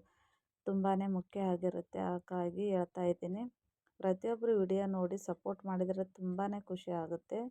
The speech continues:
ನೋಡ್ರಿ ರೊಟ್ಟಿ ರೆಡಿ ಆಯ್ತು ನೋಡ್ರಿ. ಭಾಳ ಮಸ್ತ್ ಆಗ್ತಾವ್ರಿ.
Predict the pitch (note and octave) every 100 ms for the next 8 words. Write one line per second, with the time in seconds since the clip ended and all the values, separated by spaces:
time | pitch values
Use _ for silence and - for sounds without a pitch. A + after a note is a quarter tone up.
0 | - _ _ _ _ F3+ F3+ F3+ G#3 B3+
1 | - _ _ _ _ _ - F#3+ F#3 F#3+
2 | G#3 A#3+ A3+ F3+ F#3 F3+ F3 F3+ F3+ F3+
3 | _ _ - _ _ _ _ _ _ _
4 | _ _ _ _ _ _ _ _ _ _
5 | _ _ _ _ _ _ _ _ _ _
6 | _ _ _ _ _ _ _ G#3+ G3+ G#3
7 | F#3+ G3+ - F#3+ F#3 - F#3 G3+